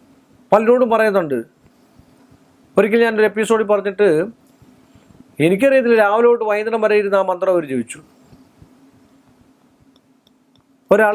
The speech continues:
കാണിച്ചതാണ്. പക്ഷെങ്കിൽ അവർക്കൊരു നാൽപത് അമ്പത് ശതമാനം പ്രയോജനം ഉണ്ടായി. അവരതേ രീതിയിൽ വിളിച്ചു പറഞ്ഞു. പക്ഷെ അവരെന്താ, ആ കഷ്ടനഷ്ടങ്ങൾ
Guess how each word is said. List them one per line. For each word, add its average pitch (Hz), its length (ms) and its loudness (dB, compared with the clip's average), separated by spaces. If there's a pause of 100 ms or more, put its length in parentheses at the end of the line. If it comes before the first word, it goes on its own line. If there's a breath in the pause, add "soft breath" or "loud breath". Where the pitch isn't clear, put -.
കാണിച്ചതാണ്. 196 440 -4 (2500)
പക്ഷെങ്കിൽ 226 320 0 (340)
അവർക്കൊരു 233 380 0
നാൽപത് 226 300 0
അമ്പത് 233 240 -4
ശതമാനം 226 340 -2
പ്രയോജനം 220 400 0
ഉണ്ടായി. 226 300 -2 (2500)
അവരതേ 185 340 0
രീതിയിൽ 214 240 -2
വിളിച്ചു 220 280 -2
പറഞ്ഞു. 233 200 -6 (2000)
പക്ഷെ 202 220 0
അവരെന്താ, 226 340 0 (320)
ആ - 20 0 (140)
കഷ്ടനഷ്ടങ്ങൾ 226 640 -4